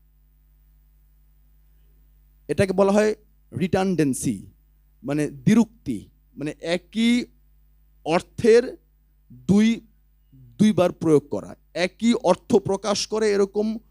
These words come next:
দুইটা শব্দ পুনরায় প্রকাশ করা। এটা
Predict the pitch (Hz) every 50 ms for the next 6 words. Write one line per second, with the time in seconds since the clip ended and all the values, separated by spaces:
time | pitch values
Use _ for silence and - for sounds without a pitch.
0 | _ _ _ _ _ _ - 127 147 190 190 - 214 214 - - - 185 165 156
1 | 147 208 220 220 - _ _ _ - 240 226 226 220 208 202 208 240 370 381 339
2 | - _ _ _ _ _ _ _ _ _ _ _ _ _ _ _ _ _ _ _
3 | _ _ - 165 175 175 165 143 - - - - 90 82 - - - _ _ _
4 | _ _ _ _ _ _ _ _ _ 202 196 -